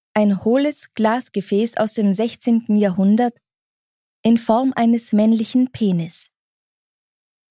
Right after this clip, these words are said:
Was? Ein frühneuzeitlicher Dildo? Aber nicht nur das. Ein Dildo aus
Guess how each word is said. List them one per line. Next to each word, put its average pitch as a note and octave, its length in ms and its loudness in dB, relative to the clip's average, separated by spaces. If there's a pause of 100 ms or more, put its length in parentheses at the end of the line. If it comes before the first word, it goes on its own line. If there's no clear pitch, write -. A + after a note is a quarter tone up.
(800)
Was? A#3+ 400 -2 (360)
Ein A3+ 160 2
frühneuzeitlicher C#4 1200 0
Dildo? A3+ 520 -4 (300)
Aber D#4 160 0
nicht D4+ 240 -4
nur A#3+ 100 0
das. D4 400 -8 (320)
Ein A3+ 260 2
Dildo C#4 440 0
aus A3+ 260 -2